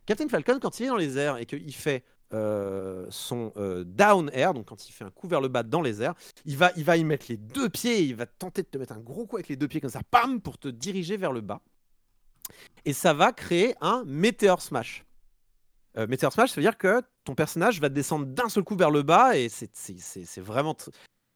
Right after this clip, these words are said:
il y a un grand risque ensuite de sortir, parce que si on te le fait alors que t'es au-dessus du vide, tu peux comprendre que si on te fait tomber vers le bas très vite, tu, tu es éliminé.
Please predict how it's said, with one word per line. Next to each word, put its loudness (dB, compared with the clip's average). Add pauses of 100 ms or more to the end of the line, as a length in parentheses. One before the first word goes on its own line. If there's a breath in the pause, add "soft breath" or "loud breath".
(120)
il -10
y -2
a 2
un -4
grand 0
risque 0
ensuite -6
de -6
sortir, -2
parce -8
que -8
si -6
on -4
te -14
le 2
fait 2
alors 4
que -20
t'es -2
au-dessus -8
du -6
vide, 0
tu -18
peux -6
comprendre -2
que 0
si -10
on -8
te -10
fait -8
tomber 0
vers -2
le 0
bas -2
très -8
vite, -4
tu, -20
tu -14
es -6
éliminé. -2